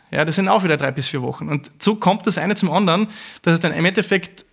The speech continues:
ist es wahrscheinlich, sagen wir, wirklich trainingseffizient unterwegs bist, sind es wahrscheinlich zwischen, weiß nicht, fünfundzwanzig, dreißig Wochen. Das ist nicht so viel. Und deswegen ist es so wichtig, diese Konsistenz. Jedes Mal, wenn man trainieren könnte, muss man es einfach ausnutzen. Weil irgendwann kann man es nicht mehr.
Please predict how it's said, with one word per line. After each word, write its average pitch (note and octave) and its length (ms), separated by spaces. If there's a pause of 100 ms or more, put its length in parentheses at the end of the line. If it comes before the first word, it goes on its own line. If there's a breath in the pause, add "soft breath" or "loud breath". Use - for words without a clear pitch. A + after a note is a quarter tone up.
ist G#3+ 240
es - 320
wahrscheinlich, E3+ 680
sagen F3 140
wir, D#3 140
wirklich F#3 340
trainingseffizient E3+ 840
unterwegs D3+ 380
bist, F#3+ 340 (240 loud breath)
sind - 140
es F3 60
wahrscheinlich F3 340
zwischen, E3+ 420
weiß C#3+ 180
nicht, D#3 120
fünfundzwanzig, F3+ 540
dreißig D#3 380
Wochen. D3+ 440 (520 soft breath)
Das C#3 140
ist F3 140
nicht A#3+ 160
so G#3+ 80
viel. F3 320 (360 loud breath)
Und C#3+ 160
deswegen G3 280
ist F3+ 80
es D#3+ 60
so D3+ 100
wichtig, G#3 320
diese E3 160
Konsistenz. D3+ 640
Jedes A3+ 380
Mal, F#3+ 220
wenn F3 80
man D#3+ 140
trainieren E3+ 380
könnte, E3+ 400
muss F3 320
man F3+ 80
es D#3+ 140
einfach D3+ 320
ausnutzen. - 480 (680 loud breath)
Weil D3 280
irgendwann G#3+ 340
kann D#3 180
man E3 60
es D#3+ 140
nicht D3+ 220
mehr. B2+ 200